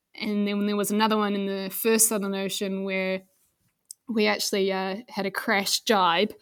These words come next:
And I don't think you could call the crash jibe controlled, but when you watch the video, it looks like it was, like, a very, it felt very slow motion. But I was on the top bunk forward, and I get kind of claustrophobic. Um,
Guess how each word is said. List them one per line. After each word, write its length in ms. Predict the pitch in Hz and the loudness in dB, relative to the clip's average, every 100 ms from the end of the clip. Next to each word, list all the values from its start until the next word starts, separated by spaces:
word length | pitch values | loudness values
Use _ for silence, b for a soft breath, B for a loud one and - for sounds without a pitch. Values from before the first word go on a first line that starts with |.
| B B B B B _ _ _ _ _ - | B B B B B _ _ _ _ _ 2
And 140 | 254 | 4
I 60 | 269 | 6
don't 180 | 359 | 4
think 160 | 339 370 | 2 4
you 80 | 349 | 4
could 160 | 339 | 4
call 320 | 254 269 254 262 | 2 4 4 4
the 100 | 247 | 2
crash 380 | - 247 233 | 0 0 0
jibe 300 | - 233 220 | 0 0 0
controlled, 640 | 220 226 220 226 208 220 226 | 2 0 2 2 2 2 0
but 120 | 233 | -2
when 140 | 220 | 2
you 100 | 226 | 2
watch 360 | 220 233 240 - | 2 0 -2 -2
the 80 | 269 | 0
video, 600 | 214 208 208 202 214 277 - _ _ | 2 2 2 2 0 0 -4 _ _
it 160 | - 233 | -4 -2
looks 440 | 196 214 220 - | 0 -2 -2 -2
like 220 | 233 214 220 | 2 2 0
it 120 | 196 | 0
was, 200 | 214 214 | 0 2
like, 260 | 202 196 - | 0 -2 -4
a 60 | 214 | -4
very, 340 | 202 214 208 208 | -2 0 0 0
it 120 | 226 | -2
felt 280 | - 269 233 | 6 6 8
very 200 | 226 233 | 6 6
slow 260 | - 220 202 | 6 4 4
motion. 540 | 208 208 208 196 196 B B B B - | 2 0 0 -4 -6 B B B B 0
But 80 | 226 | 8
I 160 | 233 | 10
was 120 | 254 | 10
on 80 | 311 | 8
the 80 | 311 | 6
top 300 | - 262 240 | 6 2 4
bunk 220 | 226 214 | 2 2
forward, 320 | - 226 202 | 0 2 2
and 120 | 202 202 - | 2 -2 -6
I 200 | 220 262 262 - | -4 -4 -6 -8
get 220 | 359 - | -8 -8
kind 260 | - 240 | -4 -2
of 100 | 233 | -2
claustrophobic. 840 | - 226 - 214 - 208 202 202 - - B B - | -2 -6 -4 -6 -2 0 0 -4 -10 -20 B B -2
Um, 440 | 214 202 202 196 | 0 2 0 -2